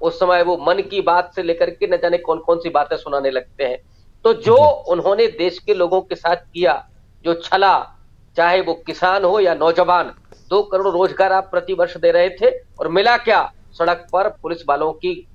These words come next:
Speaker 1: लाठियां। और यहाँ क्या मिल रहा है? वो आंसू गोस के, गैस के गोले। तो देश तो समझ रहा है, और इसलिए मैं कह रहा हूँ वो तीसरा झटका सहने के लिए तैयार नहीं है। और यही नरेंद्र मोदी, अमित शाह, बीजेपी और आरएसएस के लिए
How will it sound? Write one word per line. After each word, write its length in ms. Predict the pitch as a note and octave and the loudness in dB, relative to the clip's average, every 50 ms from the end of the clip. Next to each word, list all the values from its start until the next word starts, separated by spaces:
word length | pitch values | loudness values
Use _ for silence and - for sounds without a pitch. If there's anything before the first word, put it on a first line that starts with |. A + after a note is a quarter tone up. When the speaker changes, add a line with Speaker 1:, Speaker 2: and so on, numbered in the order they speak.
| - - - B2+ | -20 -20 -12 -2
Speaker 1:
लाठियां। 480 | C#3+ D#3+ D#3+ D#3 - - C#3 B2+ A#2+ - - - - - _ - - - - - | 0 0 0 0 -2 -10 -10 -10 -10 -12 -16 -20 -20 -20 _ -20 -20 -20 -8 -2
और 140 | D3+ F3 F#3 | 0 2 2
यहाँ 320 | G3 F#3 - A3 A3+ A3 | 2 2 2 0 -2 0
क्या 160 | A3+ A#3 A3+ | 0 0 0
मिल 180 | A3+ A#3 B3 A#3 | 2 0 -2 0
रहा 260 | G#3+ G#3 G#3 G3+ F3 | 2 2 4 4 2
है? 200 | D3 B2+ A#2+ - _ _ - - - | 0 -2 -4 -8 _ _ -20 -12 -2
वो 80 | D#3 E3+ | 0 2
आंसू 340 | F3 F3+ F3 F3 - G3+ | 2 2 0 -2 -4 -8
गोस 280 | F#3+ - E3 E3+ E3+ - | -6 -4 -6 -6 -6 -6
के, 120 | - - | -10 -12
गैस 460 | - - - - - - E3+ E3+ E3+ - | -14 -14 -16 -16 -2 0 0 0 0 -4
के 120 | - E3+ | -12 -12
गोले। 380 | - - D#3+ F3 F3+ F3 D3+ B2 - - - - - - - - | -8 -2 -2 0 0 0 -2 -2 -6 -12 -20 -20 -20 -18 -6 -2
तो 120 | B4 C5+ | -2 -2
देश 500 | - - - E3+ F#3+ - C#4 - - - - | -2 -2 -2 2 4 4 4 2 -2 -8 -8
तो 80 | - | -8
समझ 340 | - - G#3+ F#3+ F#3 G3 G3 | -6 -2 -2 0 2 2 2
रहा 220 | F#3 F3 D3+ C3+ B2 | 2 2 2 2 0
है, 180 | A#2 A2+ - - - - - | -2 -6 -10 -18 -20 -16 -4
और 160 | - E3 E3+ | 0 0 0
इसलिए 260 | F3+ E3+ - A3 B3 A3 | 0 -2 0 -2 0 0
मैं 140 | A3 G#3+ | 0 -4
कह 120 | - G#3 G#3 | 0 0 2
रहा 120 | G#3 G#3+ | 2 2
हूँ 140 | B3 C4 B3+ | 2 2 0
वो 100 | A#3 G3+ | 0 -2
तीसरा 500 | - - - - F3 F3+ E3+ F#3+ G#3+ G3+ | -4 -4 -12 -12 -10 -10 -6 -2 -2 0
झटका 380 | D#3 D3+ D3+ D3+ - - G3+ G3 | 0 0 -2 -2 -2 -2 -2 -2
सहने 300 | - - D3+ D3 E3 F#3 | 0 -2 -2 -2 -2 -2
के 120 | E3+ E3+ | -2 0
लिए 100 | E3+ E3+ | -2 -2
तैयार 440 | - - D3 D3 D#3 F3 F#3+ F#3 F#3 | 0 0 2 4 4 4 4 2 2
नहीं 240 | F3+ F#3 F#3 F3 D3+ | 0 0 0 0 2
है। 340 | D3+ F3+ G#3 G#3 - - - - - - | 2 2 2 0 -4 -14 -20 -16 -2 2
और 140 | F3 F#3 F3+ | 2 2 2
यही 500 | D#3+ C#3+ C#3 F3 G#3 G3+ G3 D#4+ E4 D#4+ | 0 -2 0 2 2 2 2 0 0 0
नरेंद्र 400 | B3+ G#3 F#3+ F3+ G3+ G3 F3+ G3 | 2 0 0 0 0 -2 -2 -4
मोदी, 460 | F3 F3 F3 E3+ - F3 F#3 G3 G3+ | 0 0 -2 0 0 0 0 0 0
अमित 380 | - - - C#3+ C#3 E3+ E3+ - | 0 0 0 -2 -2 -2 -10 -10
शाह, 320 | - - E3+ E3+ F3 F3+ | -4 -2 0 2 2 0
बीजेपी 600 | F#3 F3+ - C3 B2+ - F3+ F3+ F3+ - F3 F3 | 0 -2 -4 -18 -12 -8 -8 -8 -8 -6 -2 0
और 200 | F3 D#3 D#3 D3 | 2 2 2 2
आरएसएस 500 | D3 D3+ D3+ E3+ E3+ E3 - F#3 F3+ - | 2 0 0 -2 -2 -2 -6 -6 -8 -8
के 160 | - - F3 E3 | -10 -10 -8 -8
लिए 280 | C#3+ B2+ A#2+ A2+ A2+ | -8 -10 -10 -12 -12